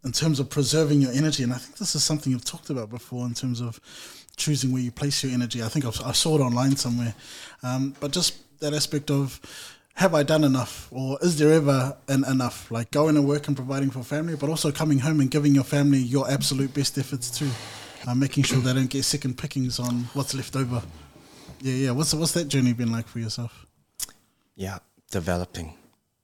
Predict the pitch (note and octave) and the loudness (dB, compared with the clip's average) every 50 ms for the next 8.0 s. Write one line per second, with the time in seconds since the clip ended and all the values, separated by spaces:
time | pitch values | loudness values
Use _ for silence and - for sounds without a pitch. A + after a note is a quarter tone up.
0 | _ _ G#2 G2+ G#2+ A2 - - - - G#2 A2 A#2 A2 G2+ F#2+ F2+ - - _ | _ _ -6 -4 -4 -4 -4 -6 -2 2 4 4 6 4 4 2 -2 -8 -16 _
1 | _ _ _ _ _ - G#2 G#2 - - - G#2+ G#2+ G#2+ F#2 - F#2+ F2+ - - | _ _ _ _ _ -10 -6 -6 -6 -4 -2 -2 -2 -2 -2 -4 -6 -6 -6 -2
2 | G#2 G2 F#2 F2+ - - - - - - - - - - F#2 F#2+ F#2+ F#2 F#2 F#2 | -2 0 0 -2 -4 -8 -12 -18 -20 -20 -20 -20 -10 -4 -2 0 0 2 2 2
3 | F#2 F#2+ F#2+ F#2+ F#2 - - A#2 A2 - - - _ _ _ _ _ _ _ _ | 0 0 -2 -4 -6 -6 -6 -4 -4 -4 -6 -10 _ _ _ _ _ _ _ _
4 | _ _ _ B2+ A#2+ G#2 - A2 A2 A2 G#2 F#2+ F#2+ G2+ G2+ G2+ F#2+ F2 - - | _ _ _ -8 -6 0 2 4 4 4 4 2 2 2 2 2 0 0 -2 -4
5 | - - - _ _ _ _ _ _ _ _ _ _ - G2+ G#2 G2 G2 F2+ F#2+ | -4 -6 -10 _ _ _ _ _ _ _ _ _ _ -10 -4 -2 -2 -2 -2 -2
6 | G2+ F#2 F2+ F2+ E2+ D#2+ - - - - _ _ _ _ _ _ _ _ _ A#2+ | -2 -2 -2 -2 -4 -6 -8 -10 -14 -18 _ _ _ _ _ _ _ _ _ -6
7 | A2 A2 G#2+ E2+ - B2+ - - G2+ F2 - - F2 F2 - - A#2+ A2+ G2+ F2+ | -4 -4 -2 -2 -2 -2 0 0 -2 -2 -2 -4 -6 -4 -2 0 2 2 2 0